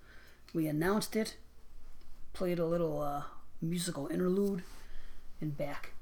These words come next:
I just, I had to pull out, man. It's, like I said, I'm not used to that. So, I'm not a drinker, but I'm gonna have a little help from, uh, Kettle One.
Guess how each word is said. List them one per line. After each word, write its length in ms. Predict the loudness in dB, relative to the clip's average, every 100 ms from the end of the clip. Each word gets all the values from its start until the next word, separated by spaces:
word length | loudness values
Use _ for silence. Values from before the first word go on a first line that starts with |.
| 2
I 140 | 2
just, 340 | 2 0 0
I 140 | 4 6
had 160 | 6
to 60 | 2
pull 240 | 0 2
out, 260 | 4 4 2 -4
man. 240 | -8 -6 -6
It's, 600 | -6 -8 -8 -8 -10 -12 -12 -10 -10 -10 -10 -6 -4
like 160 | -2
I 80 | -2
said, 420 | 0 4 6 4 0
I'm 120 | -2
not 160 | 0 2
used 240 | 0 0
to 80 | -2
that. 260 | -2 -4 -4
So, 540 | -2 2 6 6 4 0 -4 -6 -8 -10 -12 -6 -6 -8 -8
I'm 80 | -2
not 160 | 4 6
a 60 |
drinker, 420 | 6 6 6 4 4
but 340 | 4 2 -2 -6 -4 -4 -4 -4 -4 -4 -6 -6 -6 -8 -10 -10 -6 -2 -2 -2
I'm 100 | 0
gonna 140 | 4 4
have 180 | 4
a 40 | 6
little 280 | 4 6 4
help 320 | 6 4 4
from, 300 | 2 2 2
uh, 340 | 0 2 2 0 -2 -4 -4 -6 -8 -2
Kettle 260 | 2 4
One. 300 | 4 2 2